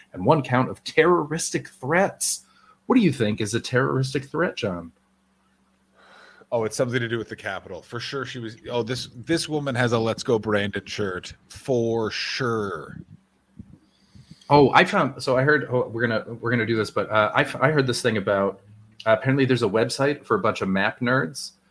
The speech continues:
Speaker 1: that was, uh, they, they just had all of the tunnels underneath D C mapped out. And
Speaker 2: Oh,
Speaker 1: they were like,
Speaker 2: yes.
Speaker 1: "Oh, isn't this cool? And isn't this interesting?"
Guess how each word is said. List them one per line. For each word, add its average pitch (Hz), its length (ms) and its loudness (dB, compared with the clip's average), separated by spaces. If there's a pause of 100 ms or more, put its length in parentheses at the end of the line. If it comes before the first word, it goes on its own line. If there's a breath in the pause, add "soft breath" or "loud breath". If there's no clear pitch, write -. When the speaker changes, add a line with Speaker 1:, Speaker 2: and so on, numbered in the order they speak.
(160)
Speaker 1:
that 104 140 0
was, 113 260 -4
uh, 104 380 2
they, 101 200 0
they 98 640 -2
just 107 200 -4
had 110 140 2
all 107 260 0
of 101 60 -4
the 101 80 -6
tunnels 131 420 0
underneath 104 400 -4
D 104 140 -4
C 117 220 -2
mapped 131 280 0
out. 175 260 0 (920 soft breath)
And 113 320 4
Speaker 2:
Oh, 117 120 8
Speaker 1:
they 120 60 10
were 117 40 6
like, 117 80 6
Speaker 2:
yes. 117 220 4
Speaker 1:
"Oh, 220 180 6
isn't 214 240 0
this 214 160 0
cool? 226 420 0
And 196 140 4
isn't 196 240 0
this 190 140 -2
interesting?" 202 340 -4